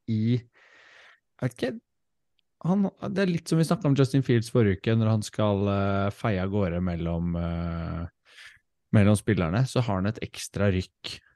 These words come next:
liksom, et stykke inn i løpet sitt, så de andre når ikke opp til han.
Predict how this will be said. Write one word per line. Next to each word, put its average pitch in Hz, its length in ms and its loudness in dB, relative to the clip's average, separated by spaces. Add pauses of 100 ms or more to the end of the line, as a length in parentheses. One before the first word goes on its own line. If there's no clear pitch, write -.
(140)
liksom, 95 240 0 (600)
et 120 160 -12
stykke - 600 -4
inn 92 160 -2
i 98 80 0
løpet 95 300 -2
sitt, - 240 -4 (680)
så - 160 -8
de 117 120 4
andre 98 200 2
når 85 300 0
ikke 92 300 -4
opp 90 140 -8
til 98 140 -2
han. 135 60 -8